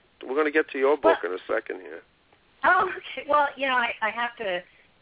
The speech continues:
Speaker 2: speak to what you said about, um, you know,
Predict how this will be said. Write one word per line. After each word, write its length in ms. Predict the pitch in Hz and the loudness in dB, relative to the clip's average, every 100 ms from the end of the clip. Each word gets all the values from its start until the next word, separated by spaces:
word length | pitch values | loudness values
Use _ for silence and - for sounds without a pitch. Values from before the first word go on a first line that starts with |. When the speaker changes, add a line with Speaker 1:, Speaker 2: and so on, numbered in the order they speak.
| _ | _
Speaker 2:
speak 220 | - 226 - | -8 -8 -8
to 80 | 214 | -4
what 200 | 202 190 | -4 -4
you 100 | 185 - | -6 0
said 240 | 190 180 | 4 4
about, 340 | 170 165 156 147 165 | 4 6 6 4 0
um, 420 | 156 147 143 151 _ _ _ _ _ | 2 2 -2 -6 _ _ _ _ _
you 80 | 185 | -4
know, 340 | 175 156 156 | 0 2 2